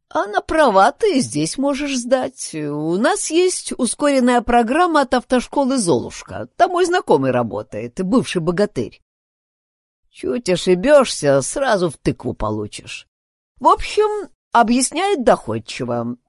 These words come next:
и на дороге потом меньше всяких бэмби". "Записать тебя?"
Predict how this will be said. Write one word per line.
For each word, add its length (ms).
и 200
на 180
дороге 480
потом 480
меньше 480
всяких 480
бэмби". 480
"Записать 580
тебя?" 340